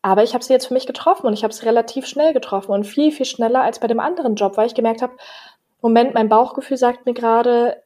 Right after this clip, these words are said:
da wiederholt sich etwas, was sich in dem letzten Job schon nicht gut angefühlt hat. Also einfach so von dem Arbeitspensum her und von dem,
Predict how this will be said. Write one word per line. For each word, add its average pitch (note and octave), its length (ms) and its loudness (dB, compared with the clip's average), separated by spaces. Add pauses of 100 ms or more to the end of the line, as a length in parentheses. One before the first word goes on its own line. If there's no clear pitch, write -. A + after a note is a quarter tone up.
(140)
da G#3+ 200 4
wiederholt C4 460 4
sich - 200 0
etwas, G#3+ 760 -2 (840)
was A#3 480 0
sich B3 300 2
in A#3 120 2
dem A#3 120 6
letzten D4 300 2
Job A3+ 180 2
schon G#3+ 140 -4
nicht G#3+ 180 -2
gut G#3+ 120 -6
angefühlt G#3 680 0
hat. C4 160 0
Also A3+ 280 2 (380)
einfach A#3+ 320 0
so A#3+ 160 0
von A#3 200 -2
dem G#3+ 200 -2
Arbeitspensum A3 840 -2
her G#3 480 -2 (420)
und A3+ 160 -4
von A3+ 200 0
dem, B3+ 460 2